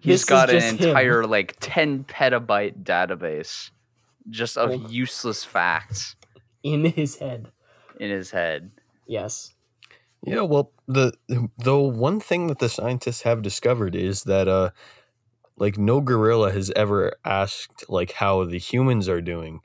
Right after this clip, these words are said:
Speaker 3: Like, the scientists will go in there and ask how their day's going, and they'll answer, "Yeah, it's going, like, good," or, "No, it's pretty bad," and everything. They'll actually have a con-, like, an intelligent conversation. But a gorilla has never asked what a, uh,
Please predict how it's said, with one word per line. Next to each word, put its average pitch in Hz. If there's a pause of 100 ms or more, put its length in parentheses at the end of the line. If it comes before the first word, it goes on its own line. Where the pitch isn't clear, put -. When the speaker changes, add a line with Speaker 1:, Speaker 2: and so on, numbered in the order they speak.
(460)
Speaker 3:
Like, 92
the 98
scientists 139
will 117
go 107
in 110
there 107
and 101
ask 95
how 104
their 110
day's 92
going, 95
and 101
they'll 92
answer, 90
"Yeah, 151
it's -
going, 120
like, 110
good," 113
or, 104
"No, 87
it's 113
pretty 113
bad," 90
and 95
everything. 98
They'll 104
actually 110
have 92
a 87
con-, 98 (440)
like, 107
an 98
intelligent 113
conversation. 107 (640)
But 117
a 120
gorilla 123
has 120
never 110
asked 104 (560)
what 101 (180)
a, 101
uh, 90